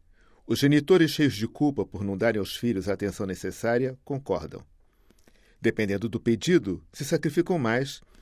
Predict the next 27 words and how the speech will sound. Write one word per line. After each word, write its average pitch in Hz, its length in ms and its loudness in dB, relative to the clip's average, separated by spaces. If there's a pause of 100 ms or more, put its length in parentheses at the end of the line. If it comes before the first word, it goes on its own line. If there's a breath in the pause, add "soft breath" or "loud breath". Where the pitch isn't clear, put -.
(260 soft breath)
e 214 100 2
também 175 300 6
há 131 80 6
a 113 60 2
presença 135 720 2
ao 135 140 2
lado 110 240 2
dos 120 200 -4
filhos, 101 440 -2 (500 soft breath)
para 120 160 8
ter 202 160 4
o 185 80 4
dinheiro 139 320 4
necessário 104 640 0
ao 123 40 2
presente 120 440 -2
de 131 80 -6
Natal, 117 560 -2 (480 soft breath)
não 156 140 6
escolhido 175 460 2
pelo 165 200 2
coração 151 480 0
deles, 85 520 -4 (360 soft breath)
mas 101 200 -2
determinado 104 720 -2
pela 101 180 -2
propaganda. - 680 -8